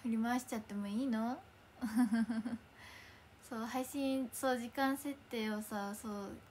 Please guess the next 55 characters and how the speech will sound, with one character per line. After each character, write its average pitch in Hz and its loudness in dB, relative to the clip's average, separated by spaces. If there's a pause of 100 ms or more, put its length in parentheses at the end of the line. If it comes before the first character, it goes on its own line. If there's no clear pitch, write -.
決 - -2
ま 285 4
っ - -2
て 320 -2
る 330 2
の 269 4
に 214 2
さ、 214 -4 (160)
変 233 -4
わ 226 -2
っ 226 -6
ち 247 -6
ゃ 247 -2
う 233 -6
と 208 -8
ち 220 -8
ょ - -4
っ 214 -8
と、 202 -6 (200)
あ 247 -4
れ 285 -4
っ - -8
て 214 -8
な 202 -4
っ 208 -6
ち - -10
ゃ 208 -8
う - -8
じ 226 -14
ゃ 240 -8
ん。 262 -10 (600)
し 330 -6
げ 349 2
ち 339 0
さ 277 4
ん、 - -8
あ - -2
り 285 -6
が 330 4
と 302 -2
う。 - 4 (160)
会 247 2
い 262 -6 (120)
た 262 0
い。 254 -2
あ 233 -6
り 240 -4
が 262 2 (140)
と 247 -6
う。 247 -2 (360)
会 214 -10
い 208 -10 (120)
た 220 -6
い 220 -2
ね。 202 -4